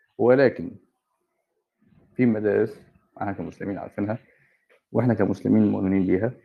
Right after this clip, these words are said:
عندنا الحل. التفصيل فيها زي ما، أعتقد سامي أنا كلمتك قبل كده في حاجة زي دي، بس أنا ما اديتش الحل برضه،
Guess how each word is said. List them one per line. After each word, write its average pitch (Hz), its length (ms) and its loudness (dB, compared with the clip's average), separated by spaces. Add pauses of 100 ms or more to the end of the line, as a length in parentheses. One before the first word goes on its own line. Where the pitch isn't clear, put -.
(280)
عندنا 156 280 0
الحل. 135 300 -4 (1500)
التفصيل 175 420 -4
فيها 180 260 4
زي 165 140 0
ما، 160 160 -4
أعتقد 151 640 2
سامي 139 200 -2
أنا 160 80 -4
كلمتك 131 280 -2
قبل 101 160 -4
كده 113 200 -2
في - 60 -8
حاجة 101 120 -4
زي 98 100 -8
دي، 101 80 -6
بس 101 140 -6
أنا 127 100 0
ما 123 60 0
اديتش 135 200 0
الحل 110 320 -2
برضه، 90 260 -6